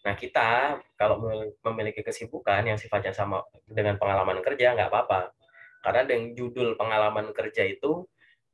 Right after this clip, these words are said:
bisa banyak yang bisa dimasukin gitu. Ya, bisa pengalaman kerja tetap kalau ada, kalau nggak ada kerja kontrak, kalau nggak ada part time, kalau nggak ada freelance, kalau nggak ada entrepreneurship, kalau nggak ada paid internship,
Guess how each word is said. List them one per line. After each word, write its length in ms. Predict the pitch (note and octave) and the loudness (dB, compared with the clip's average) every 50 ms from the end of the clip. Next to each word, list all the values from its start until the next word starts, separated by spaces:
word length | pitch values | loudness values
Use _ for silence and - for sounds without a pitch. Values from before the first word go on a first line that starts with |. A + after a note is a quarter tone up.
| _ _ _ _ _ | _ _ _ _ _
bisa 240 | B2 A#2+ A#2 A2+ G#2+ | -6 -2 0 2 2
banyak 320 | A2+ A#2 C3 D3 C3 B2+ | 4 4 4 4 2 2
yang 160 | A#2 A2 A2+ | 0 -2 -2
bisa 160 | A2+ A2 - | -2 -2 -2
dimasukin 560 | C#3 A2+ G#2+ G2+ G2 G#2 C#3 C3 B2+ A#2+ G#2 G#2 F#2+ | -2 -2 -2 -2 -4 -4 -4 -2 -2 -2 -2 -2 -4
gitu. 400 | F#2 F#2 F#2+ F2 D#2+ F2 G2+ - | -6 -4 -4 -4 -4 -6 -8 -10
Ya, 160 | - F#2+ F#2+ | -4 -2 -2
bisa 240 | F#2+ G#2 G2+ G2+ F#2 | -2 0 0 -2 0
pengalaman 400 | - F#2+ G2 F#2+ F#2+ F#2+ F#2 - | 0 0 2 2 0 0 -2 -2
kerja 160 | G#2+ G#2 G#2+ | 0 0 0
tetap 320 | F#2+ G2 - - - A#2 A#2 - | 0 0 -2 0 0 0 2 2
kalau 160 | A2 G2+ F2+ G2 | 2 4 4 2
ada, 240 | G#2 A2+ A#2 A#2 | 2 0 -2 -2
kalau 160 | A2 - F#2 F#2 | -2 -4 -4 -4
nggak 140 | G2 G2 G#2+ | -4 -6 -6
ada 60 | G#2+ | -6
kerja 180 | A2 G#2+ G2+ G2 - | -4 -4 -4 -4 -4
kontrak, 400 | F#2+ F#2 F#2 - - A2+ A2+ G#2 | -4 -6 -6 -4 -2 -2 -2 -2
kalau 160 | - A2 G2+ | -2 -4 -4
nggak 160 | G2 G2+ G2+ G#2 | -2 -2 -2 -2
ada 60 | - | -2
part 200 | - F2 F#2 - - | -2 -4 -4 -4 -2
time, 320 | G2+ G#2 G#2+ A2 A2+ G#2+ | 0 0 0 0 -2 -4
kalau 80 | G#2 F#2+ | -6 -6
nggak 160 | F#2 F2+ - | -6 -6 -4
ada 80 | G2+ G2+ | -4 -4
freelance, 540 | - A2+ G#2 F#2+ F#2 F#2+ G2+ G#2 A2 G#2+ G#2+ | -2 -4 -4 -2 0 2 4 4 4 2 0
kalau 160 | - G2 F2+ | -2 -4 -4
nggak 120 | G2 G2 G2+ | -4 -6 -8
ada 60 | - - | -8 -10
entrepreneurship, 880 | G2+ - - - - G#2 G2+ G2 G2 F#2 - - - - A#2+ A#2 A#2 - - - - - - - - - _ | -10 -14 -12 -6 -2 -2 -2 -2 -4 -6 -10 -12 -8 -4 -2 0 0 -2 -4 -10 -20 -20 -20 -20 -20 -20 _
kalau 180 | _ A2 G#2+ G#2 G2+ | _ 4 4 6 6
nggak 140 | G2 F2+ G2 G2 | 6 4 4 4
ada 140 | A2 A2 A2+ A2+ G#2+ - - - - | 4 2 2 2 -2 -6 -4 2 4
paid 160 | C3 A#2+ - - B2+ | 4 4 4 0 -4
internship, 720 | A#2+ - A#2 G#2+ G2+ G#2+ G#2 G#2 - - A#2 A2+ A2+ - | -4 0 0 0 0 0 -4 -6 -8 -10 -8 -6 -6 -8